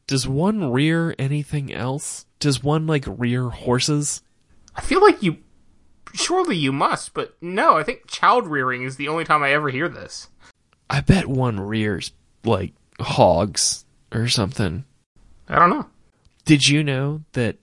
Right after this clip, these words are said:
Speaker 1: pig skin can be used as, like, a surgical replacement for human skin?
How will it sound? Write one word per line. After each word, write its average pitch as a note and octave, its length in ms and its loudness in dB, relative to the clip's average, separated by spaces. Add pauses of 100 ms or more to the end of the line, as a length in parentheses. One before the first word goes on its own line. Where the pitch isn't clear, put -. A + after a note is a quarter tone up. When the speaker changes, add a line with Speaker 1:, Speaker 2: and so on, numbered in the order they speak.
(240)
Speaker 1:
pig C3+ 300 2
skin C#3 680 -2
can A#2+ 320 -6
be A#2+ 100 0
used A#2 600 0
as, A#2 220 -4
like, A2 140 -4
a G#2 60 -6
surgical A#2 540 -2
replacement A2 580 -2
for - 140 -10
human A2 400 -4
skin? A#2+ 340 -6